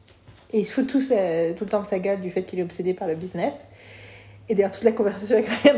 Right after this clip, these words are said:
Reynolds, Ryan Reynolds se moque, se moque de lui parce qu'il dit, « Oui, alors du coup, les enfants, euh,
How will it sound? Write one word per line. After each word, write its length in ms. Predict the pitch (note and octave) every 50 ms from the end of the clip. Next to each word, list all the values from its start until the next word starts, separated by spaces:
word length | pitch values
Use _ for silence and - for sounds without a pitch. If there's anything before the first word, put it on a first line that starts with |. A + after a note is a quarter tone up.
| C#4+
Reynolds, 280 | - A3+ G#3+ A3 A3+ A3+ A3+
Ryan 160 | G3+ E3+ F3+
Reynolds 200 | G3 F#3+ G#3 A3
se 100 | - A3
moque, 320 | G3 G3+ G3+ G3+ G#3 -
se 80 | - A3+
moque 220 | G3+ G3+ G3+ G3
de 100 | F#3 G3+
lui 140 | G3 G3 A3
parce 100 | A3 -
qu'il 140 | - G#3+ G3
dit, « 120 | F#3 G#3 G#3+
Oui, 200 | A#3 C#4+ D4+ D#4
alors 200 | D4 B3 A#3 A#3
du 100 | A3 A#3+
coup, 140 | A#3+ - D4
les 140 | C#4 C4 A#3+
enfants, 420 | A#3+ A3+ - - C4 C4 C4+ C4+ B3+
euh, 60 | A3